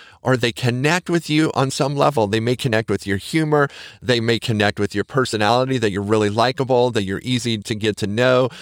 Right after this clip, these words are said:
that you're a very positive person, you're a very relatable person. Okay, all those things about you is why they will buy these products from you versus somebody else. And it's why brands are so important. And oftentimes companies that brand, they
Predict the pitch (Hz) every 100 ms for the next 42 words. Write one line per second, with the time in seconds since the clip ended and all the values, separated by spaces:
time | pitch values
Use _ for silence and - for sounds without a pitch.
0 | - - 104 98 104 101 90 95 92 -
1 | 139 131 127 127 123 131 120 - 120 104
2 | 98 87 104 98 95 95 113 127 131 127
3 | 131 123 - 127 - - - - 147 139
4 | - 170 190 208 185 165 - 151 151 135
5 | - 127 113 123 127 - 123 165 135 101
6 | 101 _ - _ _ - 196 123 110 -
7 | 117 131 127 117 139 147 139 113 113 -
8 | 113 104 - 110 101 101 92 98 - 92
9 | 110 110 135 156 107 92 123 143 139 135
10 | 165 208 185 113 - 107 104 98 101 131
11 | - - - 131 113 151 147 139 127 -
12 | 143 123 135 123 120 90 120 131 156 123
13 | 98 101 - - - 135 143